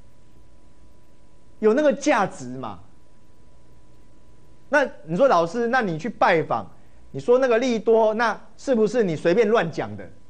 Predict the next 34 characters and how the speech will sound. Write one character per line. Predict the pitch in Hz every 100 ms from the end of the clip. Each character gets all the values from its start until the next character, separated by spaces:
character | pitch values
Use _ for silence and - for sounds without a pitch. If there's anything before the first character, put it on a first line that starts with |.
| - - -
哦， | 123 139 139 -
公 | 226
司 | 226 240
后 | 240
来 | 202 185
否 | 180 151
认 | 208 196
嘛， | 131 95 - - - - - - -
是 | -
不 | 285
是 | 302
你 | 240
随 | - 226
便 | 262 262
乱 | 254 202
讲 | 156 127 127
的？ | 107 - - - - - - - - -
观 | 220 220
众 | 208
朋 | 180
友， | 160 - - - - -
我 | 151 160
去 | 160 262
拜 | - 240 175
访 | 135 147
过， | 202 135 90 - -
我 | 175 170 165
这 | 277
个 | - 202
人 | 165
不 | 175 226
讲 | 165 175
假 | 165 120 110
话， | 147 101